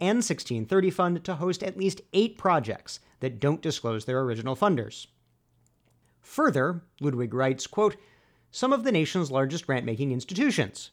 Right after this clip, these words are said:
including the Rockefeller, Packard, and Kellogg Foundations,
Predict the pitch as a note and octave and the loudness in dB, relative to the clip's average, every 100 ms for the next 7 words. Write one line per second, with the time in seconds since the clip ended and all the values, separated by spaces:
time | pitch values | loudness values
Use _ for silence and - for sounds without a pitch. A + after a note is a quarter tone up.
0 | - A2 A2+ G#2+ G#2+ B2+ - D3+ D#3 F3+ | -14 -10 -8 -8 -4 -2 -2 -2 0 0
1 | G3 - D#3 C#3+ F3 G3 E3+ - C3+ - | -2 -4 -2 -2 0 -2 -4 -8 -6 0
2 | C4+ F3 - A#2 G2+ G2 - F3 | 2 2 0 -2 -2 -6 -6 -6